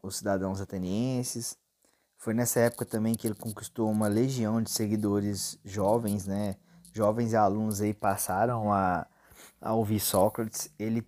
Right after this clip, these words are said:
dá uma explicação sobre por que isso acontece, né? Nas apologias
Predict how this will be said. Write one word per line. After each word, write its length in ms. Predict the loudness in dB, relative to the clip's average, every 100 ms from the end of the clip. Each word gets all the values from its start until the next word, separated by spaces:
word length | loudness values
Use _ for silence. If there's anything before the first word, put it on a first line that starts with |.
| _
dá 220 | 2 4
uma 140 | 4
explicação 720 | -2 -6 -4 -2 0 -2 -4 -4
sobre 320 | -4 -4 -4
por 260 | -2 -2 -2
que 140 | -2
isso 240 | -2 -2
acontece, 800 | -6 -4 -6 -4 -2 -2 -2 -4
né? 120 | -4 -4
Nas 180 | -2
apologias 1000 | -2 -2 -2 0 0 0 2 2 0 -6